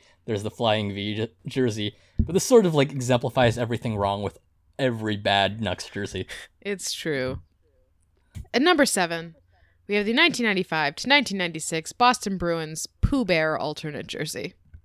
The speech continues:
Speaker 1: See, we had trouble trying to figure out where to put this, 'cause it was bad, but it wasn't quite as bad as some other things, but definitely worse than a lot of other things. I think it rightfully landed in the top ten.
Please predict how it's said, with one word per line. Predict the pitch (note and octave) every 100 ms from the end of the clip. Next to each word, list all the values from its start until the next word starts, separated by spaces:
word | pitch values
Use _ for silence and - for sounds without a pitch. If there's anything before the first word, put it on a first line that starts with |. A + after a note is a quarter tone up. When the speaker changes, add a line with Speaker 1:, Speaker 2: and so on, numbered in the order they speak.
| -
Speaker 1:
See, | -
we | A#3 C#4
had | E4
trouble | - B3 G3 D3
trying | - E3+ E3+
to |
figure | D#3+ D#3+ D3+
out | C3+
where | C#3
to | B2+
put | - -
this, | - - - - - - _ _ _ -
'cause | F#3+ G3
it | -
was | A3 F3 E3 - _ _ _ _ _ _
bad, | - D#3+ F3+ A3+ A#3+ A3 _ _ _ _ _
but | A3+ A#3+
it |
wasn't | D4 D#4+ D#4
quite | - A#3+
as | A#3 F#3+
bad | G3 F3
as |
some | - F3
other | E3 E3
things, | E3+ E3+ E3 E3+ - - _ _ _ _
but | E3+ E3+
definitely | F#3 F#3+ F#3+
worse | D#3 E3 -
than | D3+
a | C#3
lot | C#3 C3+
of |
other | B2+ B2+
things. | A#2 C#3 C3 B2 _ _
I | G3+
think | G3+ B3
it | D#3
rightfully | C3 C3 - B2+
landed | A2+ A#2+ A2+ A#2
in | B2
the | B2
top | C3 B2 -
ten. | A#2+ A2+ A#2+